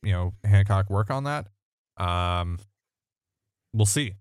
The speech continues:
You know, again, y-, the thing that we all have to keep in mind here is that every team views prospects differently than others, right? Um, and no one, you know, no team goes off of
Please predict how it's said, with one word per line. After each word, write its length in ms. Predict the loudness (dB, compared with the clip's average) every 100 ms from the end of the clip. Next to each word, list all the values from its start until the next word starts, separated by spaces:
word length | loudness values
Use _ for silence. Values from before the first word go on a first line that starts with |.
| _
You 100 | 2
know, 200 | 4 4 2
again, 500 | 2 2 2 -2 -4
y-, 100 | -8
the 200 | -4 -2
thing 180 | 0 0
that 120 | 0 0
we 100 | 0
all 160 | 0
have 160 | 0 -2
to 60 | -4
keep 200 | -4 -4
in 60 |
mind 260 | -2 -2 0
here 260 | 2 2
is 160 | 2 0
that 280 | -2 -4 -4
every 360 | 0 0 0 -4
team 440 | -2 2 4 4
views 400 | 4 0 -2 -2
prospects 640 | -2 -4 -4 -6 -8 -8 -10
differently 540 | -4 -4 -4 -6 -6 -8
than 560 | -6 -6 -6 -6 -8 -12 _ _ _ _ -4
others, 420 | -4 -4 -10 -16 _ -6
right? 240 | -4 -4 -6 -20 -20 -20 -8
Um, 520 | -4 -2 -4 -4 -6
and 180 | -2 2
no 100 | 4
one, 320 | 6 6 4 0 -6 -2
you 60 |
know, 80 | 0
no 240 | 4 4 4
team 340 | 2 4 6
goes 240 | 6 4
off 220 | 2 0 0
of 320 | -2 -4